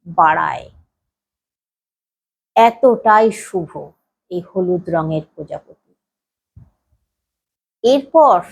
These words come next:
যে প্রজাপতিটার কথা বলবো, সেটা হচ্ছে কালো রঙের প্রজাপতি।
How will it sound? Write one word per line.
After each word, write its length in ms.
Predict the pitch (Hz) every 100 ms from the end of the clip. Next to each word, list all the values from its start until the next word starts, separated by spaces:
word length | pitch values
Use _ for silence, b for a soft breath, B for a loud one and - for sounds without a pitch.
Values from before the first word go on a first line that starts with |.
| _ -
যে 180 | 185 220
প্রজাপতিটার 800 | 214 185 185 196 196 220 240 220
কথা 260 | 214 - 214
বলবো, 480 | 190 160 165 170 - _ _ _ _
সেটা 300 | _ 214 247
হচ্ছে 420 | 240 277 - 311 285
কালো 800 | - _ 226 202 214 240 269 277
রঙের 420 | 269 262 269 262
প্রজাপতি। 800 | 269 180 156 151 135 156 - _